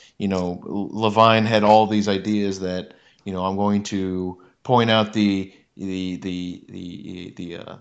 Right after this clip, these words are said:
the inextricable elements of American exceptionalism."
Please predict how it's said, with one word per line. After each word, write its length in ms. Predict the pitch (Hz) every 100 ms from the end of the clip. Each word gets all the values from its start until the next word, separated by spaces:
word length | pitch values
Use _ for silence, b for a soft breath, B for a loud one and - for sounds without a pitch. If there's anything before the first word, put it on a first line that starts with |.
| _ - -
the 220 | 104 104
inextricable 720 | 110 104 - 120 120 107 104 104
elements 400 | 110 120 107 104
of 120 | 98
American 320 | 98 107 107
exceptionalism." 840 | 101 - 127 135 110 92 98 120